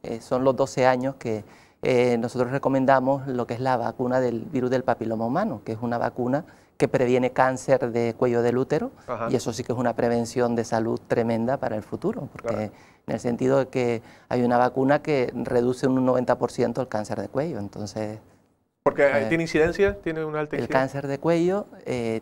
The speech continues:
Speaker 1: tiene una altísima incidencia en países de no desarrollo.
Speaker 2: Claro.
Speaker 1: Afortunadamente, en los países desarrollados tenemos la costumbre de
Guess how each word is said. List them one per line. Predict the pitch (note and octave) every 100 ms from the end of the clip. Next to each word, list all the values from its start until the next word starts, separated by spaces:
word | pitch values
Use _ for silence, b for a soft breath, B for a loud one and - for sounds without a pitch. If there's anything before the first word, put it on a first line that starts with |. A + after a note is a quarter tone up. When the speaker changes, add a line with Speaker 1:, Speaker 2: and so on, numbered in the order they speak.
| -
Speaker 1:
tiene | C3 C#3 C3+
una | C#3 C#3
altísima | B2+ C3 - C3 C3 A#2+
incidencia | C3 B2 - B2+ C#3+ B2 A#2 G#2+
en | A#2
países | - A#2 B2 - B2 A#2 -
de | C3 A2+ A2+
no | A2 A#2
desarrollo. | A2+ A#2 A#2+ C#3+ F#3+ -
Speaker 2:
Claro. | G#2+ G2
Speaker 1:
Afortunadamente, | - - C3 - C3 C3+ C#3 D3 D#3+ D#3+ B2+ - - b b
en | - A2
los | G#2
países | A2 G#2+ - A#2
desarrollados | A#2+ - A#2+ C#3 D#3 D3 G#2 b b _
tenemos | B2 C3 C3+ C3
la | A#2+ A#2+
costumbre | - G#2+ - E3 D3 A2+ A2
de | A#2+ C#3 D3